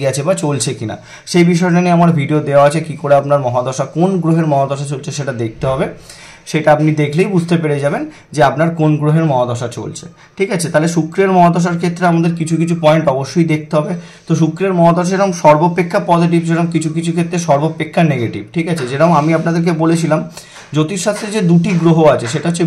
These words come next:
বৃহস্পতি এবং শুক্র, যারা সব থেকে শুভ গ্রহ। তো বৃহস্পতির মহাদশাতে ভালো এবং খারাপ দুটোই যেরকম বিষয়টা থাকে, যেমন ভালোর ভাগটা বেশি, খারাপের ভাগটা কম, শুক্রের মহাদশাতে যতটা ভালো হতে পারে ঠিক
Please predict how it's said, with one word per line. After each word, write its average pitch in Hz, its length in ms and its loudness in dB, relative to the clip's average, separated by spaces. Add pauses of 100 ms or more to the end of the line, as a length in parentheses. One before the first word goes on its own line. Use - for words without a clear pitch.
বৃহস্পতি 165 460 0
এবং 175 140 0
শুক্র, 165 360 -4
যারা 151 180 0
সব 156 220 -2 (160)
থেকে 190 180 -4
শুভ 165 200 -2 (260)
গ্রহ। 117 180 -6 (480)
তো 175 80 0
বৃহস্পতির 190 600 0
মহাদশাতে 185 560 2 (140)
ভালো 143 320 2
এবং 175 200 2 (140)
খারাপ 160 220 4 (100)
দুটোই 165 260 2
যেরকম 165 380 2
বিষয়টা 160 340 -2
থাকে, 151 220 -2
যেমন 156 220 0
ভালোর 127 320 0
ভাগটা 156 300 2
বেশি, 151 360 -2
খারাপের 127 380 -2
ভাগটা 143 340 -2
কম, 147 120 -4 (480)
শুক্রের 202 520 -2
মহাদশাতে 196 580 0
যতটা 185 440 2
ভালো 165 320 2
হতে 190 220 -2
পারে 185 200 0
ঠিক 175 140 -6